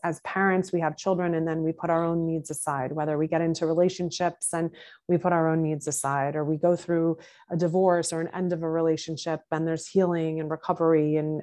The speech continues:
and kind of getting our feet back under us, whether it's a job change or a job loss or anything that comes to us and we think, "Wow, this is either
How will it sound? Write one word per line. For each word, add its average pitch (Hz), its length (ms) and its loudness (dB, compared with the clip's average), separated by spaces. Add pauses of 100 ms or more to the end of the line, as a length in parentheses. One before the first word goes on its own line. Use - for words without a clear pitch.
and 156 160 -8
kind 160 160 -2
of 156 140 -4
getting 180 240 4
our 175 80 2
feet 185 260 0
back 160 220 0
under 156 280 0
us, 143 300 -4
whether 156 240 -2
it's 156 160 -2
a 165 140 2 (340)
job 190 300 4
change 156 420 -4
or 156 80 0
a 151 80 -2
job 180 300 4
loss 160 560 2
or 165 420 -2 (400)
anything 294 400 4
that 240 160 -2
comes 208 320 -4
to 165 180 -2
us - 460 -4
and 170 180 -2
we 170 140 2
think, 170 380 -2
"Wow, 160 420 4
this 165 300 -4
is 165 580 -4
either 160 580 0